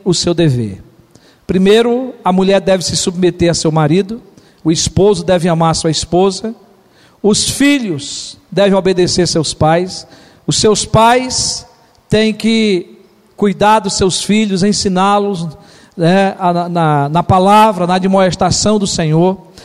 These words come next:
E hoje nós vamos estar aprendendo os deveres dos servos e dos senhores.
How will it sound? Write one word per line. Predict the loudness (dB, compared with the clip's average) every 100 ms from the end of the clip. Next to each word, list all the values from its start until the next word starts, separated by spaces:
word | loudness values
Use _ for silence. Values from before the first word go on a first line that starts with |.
| 0
E | 2
hoje | 6 6 6 2 -4 -6 -10 -20 -20 -12
nós | -2 0
vamos | 0 0 0
estar | 0
aprendendo | 0 -2 0 0 0
os | -2
deveres | 0 2 2 0
dos | -2 -4
servos | -2 2 2 2 -2 -8 -6
e | -2
dos | -2 -2
senhores. | 0 2 2 0 -4 -14 -14 -16